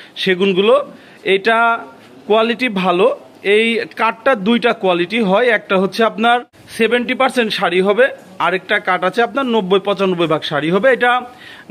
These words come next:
গাছের সাইজের উপর নির্ভর করে। যদি আপনি বড় গাছ থেকে কাটান, সেই ক্ষেত্রে আপনার এই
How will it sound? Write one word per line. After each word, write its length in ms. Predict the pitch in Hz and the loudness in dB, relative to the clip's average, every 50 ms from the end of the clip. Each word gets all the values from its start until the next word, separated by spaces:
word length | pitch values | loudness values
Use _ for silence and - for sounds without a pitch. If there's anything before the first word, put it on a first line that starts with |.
| 131 | -4
গাছের 380 | 165 220 - - 240 240 254 254 - - - | -2 -2 -2 0 2 2 2 2 0 -4 -12
সাইজের 500 | - - - 220 220 233 214 226 233 226 | -12 -6 -2 -2 -2 0 0 0 0 0
উপর 180 | 226 190 208 | 2 0 2
নির্ভর 320 | 196 190 175 165 175 185 170 | 2 2 2 2 2 0 0
করে। 220 | - 220 262 277 | 2 2 2 2
যদি 260 | 196 202 220 202 208 | 2 2 0 2 2
আপনি 420 | 220 202 180 196 208 208 208 202 196 - - - - - - - 139 | 0 0 0 -2 -2 0 0 -2 -4 -8 -14 -20 -20 -20 -20 -6 -2
বড় 280 | 160 190 208 220 214 | 0 2 2 2 2
গাছ 140 | 220 220 208 - | 2 0 -2 -2
থেকে 220 | - 214 190 185 160 | -4 -2 -2 -2 -2
কাটান, 360 | - 170 156 151 196 220 294 508 - - - - - - - - | 0 0 0 2 0 -2 -2 -4 -10 -20 -20 -20 -20 -20 -20 -12
সেই 240 | - - 226 226 226 | -6 0 0 0 2
ক্ষেত্রে 520 | 226 247 240 - - 240 262 262 277 285 - - - - - - - - - _ | 0 -2 -2 0 0 2 4 2 2 0 -2 -10 -18 -20 -20 -20 -20 -20 -10 _
আপনার 340 | - 190 180 190 220 220 214 | -4 -4 -2 0 -2 0 2
এই 300 | 220 220 220 220 214 | 2 2 2 2 0